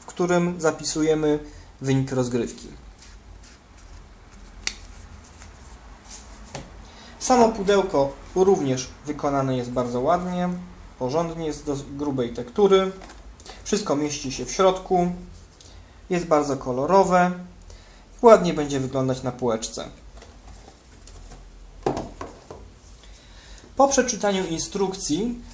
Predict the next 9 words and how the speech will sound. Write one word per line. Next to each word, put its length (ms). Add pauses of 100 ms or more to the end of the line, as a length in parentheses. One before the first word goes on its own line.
(120)
mogę 200
przybliżyć 520
Wam 220 (1400)
zasady 600 (320)
rozgrywki. 600 (3250)
Każdy 320
z 80
graczy 580 (280)
układa 600